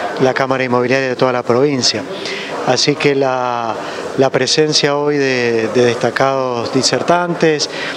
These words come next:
de empresas que nos están acompañando tanto de Brasil como de Paraguay, da cuenta que, eh, lo que estamos proponiendo, bueno, ha sido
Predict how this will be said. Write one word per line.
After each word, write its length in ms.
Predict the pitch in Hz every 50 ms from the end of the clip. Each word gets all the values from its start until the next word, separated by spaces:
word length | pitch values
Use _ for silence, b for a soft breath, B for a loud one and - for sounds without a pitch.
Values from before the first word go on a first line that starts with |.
| B B -
de 100 | 135 135
empresas 540 | 131 127 117 - 147 147 147 - - 131 -
que 100 | 143 123
nos 120 | 120 117
están 200 | 113 - 131 127
acompañando 760 | 127 120 120 120 110 120 120 127 131 131 127 127 131 123 117 110 B B B B B B B B
tanto 280 | - 131 131 127 135 127
de 80 | 123 123
Brasil 400 | 123 120 120 117 - 139 135 131
como 180 | 135 127 127
de 60 | 123
Paraguay, 580 | 120 131 127 120 123 127 135 143 151 156 160 165 160 B B B B B - 147
da 100 | 143 135
cuenta 440 | - 143 147 147 143 139 156 151
que, 380 | - - 139 139 143 143 151 151 151 B B B B B B B - -
eh, 260 | 170 143 131 127 123 123
lo 140 | 120 127 127
que 140 | - 131 123
estamos 600 | 113 - 147 143 139 147 147 143 143 139 131 - - - - -
proponiendo, 720 | - 156 143 135 - 147 143 147 151 156 160 165 160 165 160
bueno, 320 | 147 147 143 139 139 127 113 B B B B B B -
ha 120 | 135 135
sido 760 | - - - 147 143 139 135 135 131 131 127 123 123 120 110